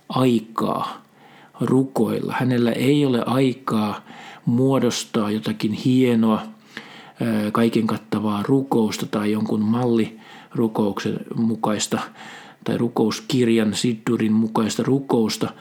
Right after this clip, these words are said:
vaan hän rukoilee varmaankin hyvin nopean rukouksen.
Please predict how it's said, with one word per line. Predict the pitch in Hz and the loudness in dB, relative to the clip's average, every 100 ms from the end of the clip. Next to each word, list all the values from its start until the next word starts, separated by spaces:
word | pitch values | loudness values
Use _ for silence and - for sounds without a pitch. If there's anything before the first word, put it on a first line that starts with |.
| - - - - | -20 -20 -18 -4
vaan | 131 117 | -2 0
hän | 113 131 127 - | 0 0 -2 -4
rukoilee | - 135 123 113 113 117 - _ _ - | -2 0 2 2 2 -2 -6 _ _ -4
varmaankin | 131 - 117 117 107 110 - - - | 0 2 2 0 0 -2 -2 -12 2
hyvin | 165 190 175 147 113 95 - - - | 4 6 4 4 4 0 -6 -20 -6
nopean | 120 135 135 127 107 101 | 0 0 0 0 0 0
rukouksen. | 117 123 - - - - - | 0 0 0 -4 -4 -4 -8